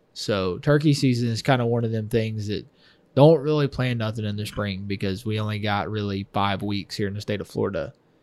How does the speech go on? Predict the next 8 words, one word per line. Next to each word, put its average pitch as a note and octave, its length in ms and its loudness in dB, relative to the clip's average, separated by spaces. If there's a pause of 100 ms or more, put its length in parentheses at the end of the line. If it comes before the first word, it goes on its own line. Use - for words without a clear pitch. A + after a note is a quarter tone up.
(460)
to A#2+ 100 -10
turkey A2+ 320 -4
hunt. - 400 -12
So F#2 300 -4
it's, G2 220 -8
it's G#2 180 -8
very A2 340 -4
slim. G#2+ 520 -6